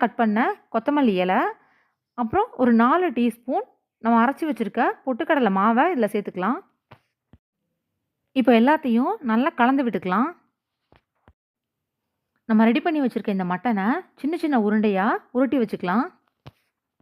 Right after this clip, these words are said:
எல்லாத்தையும் உருட்டி எடுத்தாச்சு. இதை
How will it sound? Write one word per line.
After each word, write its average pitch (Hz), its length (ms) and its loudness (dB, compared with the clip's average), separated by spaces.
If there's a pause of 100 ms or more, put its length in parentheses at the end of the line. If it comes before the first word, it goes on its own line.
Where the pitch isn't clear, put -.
(1160)
எல்லாத்தையும் 294 500 0 (220)
உருட்டி 269 300 -2
எடுத்தாச்சு. 220 460 -2 (520)
இதை 254 100 2